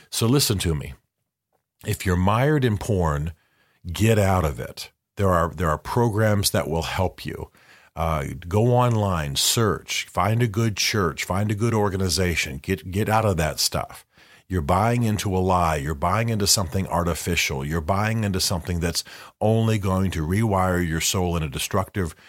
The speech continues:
direction and screw up all the relationships you have in the future.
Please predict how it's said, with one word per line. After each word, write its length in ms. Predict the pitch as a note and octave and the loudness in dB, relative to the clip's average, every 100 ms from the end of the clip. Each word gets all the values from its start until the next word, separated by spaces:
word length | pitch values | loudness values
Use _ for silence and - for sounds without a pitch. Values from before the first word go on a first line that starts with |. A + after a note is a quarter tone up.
| - | -12
direction 560 | - F2 F2 - E2+ D#2+ | -2 2 2 0 -4 -4
and 100 | D#2+ | -4
screw 380 | D#2+ - G2+ F#2+ | -2 -2 0 0
up 160 | E2 - | 0 -2
all 160 | E2 | -4
the 80 | F2 | -2
relationships 640 | E2 D#2+ D2+ C#2+ C2+ C#2 - | -2 -2 -4 -6 -8 -8 -8
you 100 | C#2+ | -6
have 260 | C2+ C2+ | -6 -6
in 80 | C2 | -6
the 80 | C2+ | -8
future. 420 | - C#2 - C#2 | -6 -8 -8 -14